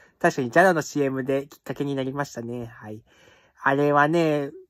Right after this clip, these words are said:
切腹するような格好をしたんです。あの木久扇さんがね。はい。驚きました。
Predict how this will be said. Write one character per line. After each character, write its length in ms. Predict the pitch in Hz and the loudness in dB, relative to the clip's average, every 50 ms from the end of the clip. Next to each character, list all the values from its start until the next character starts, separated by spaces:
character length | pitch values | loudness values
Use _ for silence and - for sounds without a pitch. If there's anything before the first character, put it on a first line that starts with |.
| _ _ _ _ _ _ _ _ _ | _ _ _ _ _ _ _ _ _
切 200 | - - 160 156 - | -4 -2 -2 -2 -2
腹 100 | - - | -6 -4
す 120 | - - | 2 4
る 40 | 196 | 6
よ 60 | 196 | 6
う 20 | 185 | 6
な 80 | 165 | 4
格 240 | - - 139 139 - | 4 2 -2 -2 -2
好 60 | 147 | -4
を 40 | 143 | -4
し 40 | - | -2
た 100 | - 156 | -2 -2
ん 40 | 151 | -2
で 40 | |
す。 100 | 143 - | -2 -2
あ 80 | 131 120 | -2 -2
の 120 | 117 110 | -2 -2
木 100 | 113 - | -6 -10
久 240 | - - 139 131 135 | -10 -8 -6 -4 -4
扇 160 | 135 135 131 | -4 -6 -6
さ 140 | - - 123 | -8 -10 -10
ん 100 | 123 120 | -10 -12
が 100 | 110 107 | -12 -14
ね。 520 | 110 117 131 143 147 147 147 143 139 135 123 - - | -12 -12 -10 -10 -10 -10 -10 -12 -12 -12 -14 -16 -16
は 80 | 113 | -16
い。 100 | 110 110 - _ _ _ _ _ _ _ _ _ _ - | -16 -18 -18 _ _ _ _ _ _ _ _ _ _ -14
驚 200 | 143 147 156 156 | -8 -6 -6 -6
き 120 | 147 - 156 | -6 -8 -10
ま 80 | 151 | -12
し 100 | 143 - | -12 -12
た。 160 | - - 117 | -16 -18 -18